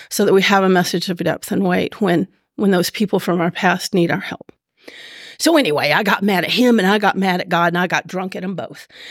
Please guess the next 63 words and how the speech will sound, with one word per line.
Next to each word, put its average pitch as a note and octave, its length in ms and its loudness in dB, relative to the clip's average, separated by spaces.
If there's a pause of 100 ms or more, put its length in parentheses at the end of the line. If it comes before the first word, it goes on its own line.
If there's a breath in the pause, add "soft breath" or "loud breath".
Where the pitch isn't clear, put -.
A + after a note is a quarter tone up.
(140 loud breath)
I G#3+ 80 -2
mean, G#3+ 140 6
if F#3 120 -2
you're C4 100 2
gonna A3+ 160 2
start A3 380 0
drinking A#3+ 320 2
at A3 140 2
resentment, G#3 500 2
start C#4 420 2
at - 80 0
the A3 80 0
top A3 320 -2
and - 140 -8
work A#3 320 0
your A3+ 100 6
way G#3 220 4
down. F3 420 0
And, F3+ 260 -4
um, F#3+ 340 0 (1120 loud breath)
and G#3 220 2
so G#3+ 240 4
if - 160 2
being B3+ 320 4
good A#3+ 240 4
doesn't A#3 220 4
get A3 200 -2
you A#3 60 -6
what A3 180 0
you G#3 120 -4
want, A3 400 2
I'm A3 160 4
gonna G#3 140 4
try G#3 280 2
being G#3 300 -2
bad. D3 280 0
Now, G3 160 0
my A3 120 2
friends E4+ 320 2
had B3+ 100 0
started A3+ 340 0
drinking A3+ 280 0
in G#3 120 -2
middle B3 220 2
school, C4+ 380 -4 (480 loud breath)
and A3+ 100 2
I B3+ 40 4
don't B3 120 2
know B3+ 100 2
if B3 120 -2
you C4 100 2
remember B3 320 2
middle C4 240 2
school C#4 240 -2
drinking, C4+ 380 0
but A3 100 2
it G#3 140 2
involves A#3+ 480 2
a F#3 80 -2
lot A3+ 420 -2
of F#3 160 -2
nose C4 300 2
puking D#4 600 0